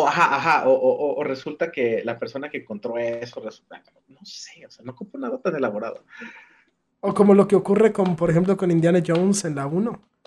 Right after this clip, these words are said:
Speaker 2: que todas las acciones que realizó Indiana Jones fueron completamente irrelevantes para los acontecimientos. O sea, Indiana Jones pudo no haber hecho nada.
Speaker 1: Y
Speaker 2: Y
Speaker 1: hubiera
Speaker 2: todo,
Speaker 1: pasado
Speaker 2: y
Speaker 1: exactamente
Speaker 2: todo,
Speaker 1: lo mismo.
Speaker 2: o sea, hubiera pasado exactamente lo mismo, o sea.
Speaker 1: Eso lo vi en The Big Bang Theory.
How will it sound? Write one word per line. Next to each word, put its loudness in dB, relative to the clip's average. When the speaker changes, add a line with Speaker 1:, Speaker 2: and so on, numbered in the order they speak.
Speaker 2:
que -4
todas 4
las 6
acciones 6
que 0
realizó 2
Indiana 8
Jones 4
fueron 4
completamente 4
irrelevantes 6
para 6
los 2
acontecimientos. 2
O 2
sea, 4
Indiana 6
Jones 4
pudo 0
no 6
haber 4
hecho 2
nada. 2
Speaker 1:
Y 2
Speaker 2:
Y 6
Speaker 1:
hubiera 10
Speaker 2:
todo, 6
Speaker 1:
pasado 2
Speaker 2:
y 0
Speaker 1:
exactamente 0
Speaker 2:
todo, 8
Speaker 1:
lo 0
mismo. -8
Speaker 2:
o 0
sea, 4
hubiera 8
pasado -2
exactamente -6
lo -10
mismo, -6
o -12
sea. -14
Speaker 1:
Eso -6
lo -2
vi -2
en -2
The -4
Big -6
Bang -6
Theory. -8